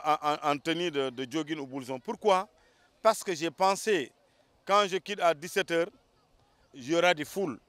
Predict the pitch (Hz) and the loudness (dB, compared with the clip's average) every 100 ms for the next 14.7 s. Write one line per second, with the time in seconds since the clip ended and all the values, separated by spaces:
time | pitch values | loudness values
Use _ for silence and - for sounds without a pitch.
0 | - 151 143 160 165 165 180 180 160 151 | -6 -4 -2 -4 -2 -2 0 -2 -2 -6
1 | 143 170 160 147 156 139 147 - 151 135 | -4 -6 -6 -8 -8 -8 -12 -6 -4 -4
2 | 107 _ _ _ _ 110 110 185 214 196 | -6 _ _ _ _ -14 0 2 4 2
3 | 175 175 170 156 151 185 _ _ _ 147 | 0 4 6 6 2 0 _ _ _ -4
4 | 156 156 147 131 151 151 151 165 180 _ | -2 2 2 2 -4 -2 -4 -4 -6 _
5 | 127 135 135 143 139 120 143 165 _ 151 | -2 0 0 -4 -4 2 4 4 _ -8
6 | 160 135 131 143 139 147 139 127 131 123 | -6 -6 -4 -2 -2 -2 -4 -4 -4 -4
7 | 127 139 131 120 - 117 92 _ _ _ | -4 -4 -6 -8 -10 -12 -14 _ _ _
8 | _ - 139 156 - 175 170 156 131 135 | _ -12 -8 -8 2 6 6 4 -6 -10
9 | 120 147 - 143 139 131 110 143 151 196 | -10 -10 -10 -6 -6 -6 -4 -4 -4 -8
10 | _ _ _ _ - 131 - 170 175 160 | _ _ _ _ -10 -6 0 0 0 -4
11 | - 147 147 139 131 170 165 - 156 151 | -2 -2 -2 -6 -4 -6 -6 -4 -6 -6
12 | 139 139 123 120 135 143 165 _ _ _ | -8 -8 -12 -4 0 0 0 _ _ _
13 | 101 151 175 170 156 151 135 143 117 160 | -10 -8 -6 -6 -6 -6 -4 -4 -2 -4
14 | 143 160 156 - 143 139 | -4 -6 -6 0 2 2